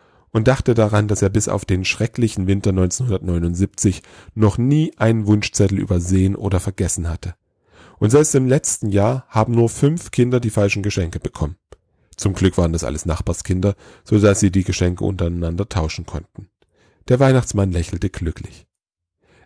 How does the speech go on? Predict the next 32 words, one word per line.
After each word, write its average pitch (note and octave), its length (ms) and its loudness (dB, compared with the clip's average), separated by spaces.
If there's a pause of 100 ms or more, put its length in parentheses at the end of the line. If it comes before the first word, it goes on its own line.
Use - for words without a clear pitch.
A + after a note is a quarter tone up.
(140)
"Ich F#2 260 0 (120)
wusste, A#2 300 4
dass F2+ 140 2
Sie F2+ 140 2
das E2+ 200 -2
gleich E2 260 2
verstehen E2 400 0
und D#2+ 100 -4
die F2 80 0
Vorteile - 380 0
erkennen D#2 380 -2
werden, C#2+ 260 0
Herr D#2 120 0
Weihnachtsmann", C#2+ 540 -4 (840)
sagte - 360 -2
Kurt - 220 0
Hinterbänkler G2+ 640 2
aus F#2 140 -2
dem F#2 180 0
Team G2 220 0
der F#2+ 120 2
Berater, F2 520 0
als G2 140 -2
er G2 60 2
das G#2+ 160 -2
Lächeln A2+ 300 0
des A2 180 -2
Weihnachtsmanns F2 540 -2
saß. - 380 -8 (1700)
Vier - 280 2
Monate A#2 340 2
später, F#2+ 640 -2